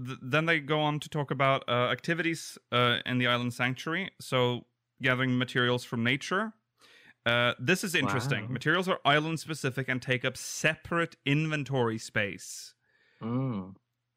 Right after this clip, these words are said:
Speaker 1: Now, what I would love is for it to, like, if this truly is a separate part of the game, that when you are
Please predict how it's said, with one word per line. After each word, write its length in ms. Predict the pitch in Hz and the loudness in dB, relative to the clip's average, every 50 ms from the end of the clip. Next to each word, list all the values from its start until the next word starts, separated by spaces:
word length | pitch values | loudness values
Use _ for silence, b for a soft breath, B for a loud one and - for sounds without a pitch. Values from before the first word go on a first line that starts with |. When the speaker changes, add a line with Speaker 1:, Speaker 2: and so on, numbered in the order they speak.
| _ _ | _ _
Speaker 1:
Now, 140 | - 135 139 | 0 2 4
what 120 | 139 147 151 | 4 6 6
I 120 | 151 160 | 6 4
would 200 | 170 185 185 143 | 4 2 -2 0
love 300 | 135 135 135 139 151 151 | 2 4 4 4 4 2
is 160 | - 135 131 | -2 -4 -4
for 160 | - - 143 | -2 -2 0
it 160 | 135 135 135 - | 0 0 -2 -2
to, 140 | - 135 | -6 -4
like, 180 | - 139 143 143 - | 0 0 -2 0 0
if 160 | 156 165 151 | -2 -2 0
this 180 | 160 190 180 - | 0 -2 -2 -4
truly 500 | - - - - 147 135 139 143 139 - | -10 -14 -8 -6 -4 -2 0 0 0 0
is 260 | - 113 120 131 131 - | 0 0 -2 -2 -2 -6
a 100 | - 120 | -8 -6
separate 520 | - - - 120 113 - - 123 117 - | -8 -4 -4 -4 -4 -2 -2 -4 -4 -2
part 300 | - - 113 110 113 113 | -4 -4 -2 0 0 -2
of 160 | 110 113 107 | -2 -6 -6
the 80 | 107 113 | -6 -8
game, 400 | 107 110 107 107 113 135 160 165 b b b b b b b b b b _ _ _ | -8 -6 -6 -6 -6 -6 -8 -10 b b b b b b b b b b _ _ _
that 200 | - 139 135 127 | 0 0 0 2
when 160 | 135 139 139 | 2 2 2
you 180 | 131 127 143 143 | 2 2 2 2
are 180 | 139 139 135 | 4 2 2